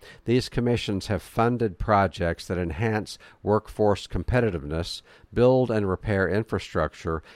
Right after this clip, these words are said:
and increase community capacity like broadband projects, clean drinking water, organic farming, and energy efficiency. Wow, those last few things.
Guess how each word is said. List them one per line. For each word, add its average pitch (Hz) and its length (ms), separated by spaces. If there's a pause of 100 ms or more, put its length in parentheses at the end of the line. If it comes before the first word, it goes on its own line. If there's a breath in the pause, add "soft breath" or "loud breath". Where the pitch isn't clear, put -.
and 92 160
increase 113 500
community 107 460
capacity 95 720
like 85 300
broadband 98 680
projects, 85 720 (280 loud breath)
clean 135 320
drinking 95 420
water, 80 480 (220 loud breath)
organic 113 500
farming, 87 680
and 87 180
energy 98 500
efficiency. 82 800 (920 soft breath)
Wow, 113 340
those 104 280
last 107 400
few 107 200
things. 92 640